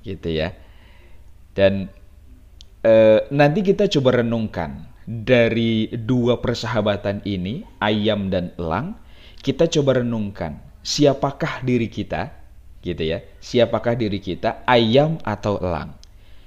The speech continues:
Dan tanyakan juga siapa diri kita, eh, siapa yang kita pelihara di dalam diri kita,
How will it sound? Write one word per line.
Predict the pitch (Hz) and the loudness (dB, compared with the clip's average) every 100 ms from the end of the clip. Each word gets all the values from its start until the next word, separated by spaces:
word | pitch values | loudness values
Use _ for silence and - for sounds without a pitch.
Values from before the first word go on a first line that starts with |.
| - | 0
Dan | 131 127 | 2 4
tanyakan | 113 117 113 110 | 2 0 2 0
juga | 107 180 139 127 127 | 2 0 0 -4 -8
siapa | - 123 113 120 | -2 -2 0 0
diri | 120 110 98 | 0 -2 -4
kita, | 87 - 92 196 - - - - - - | -10 -4 -4 -4 -8 -20 -20 -20 -20 2
eh, | 110 107 104 | 6 6 6
siapa | - 139 127 127 196 | 2 4 4 4 4
yang | 170 156 | 6 4
kita | 147 165 - 160 | 4 0 0 0
pelihara | 170 160 131 123 123 175 | 2 4 4 2 2 0
di | 156 | 0
dalam | 123 113 104 104 | 2 2 2 0
diri | 104 107 98 | -2 -2 -4
kita, | 92 - 90 | -8 -6 -8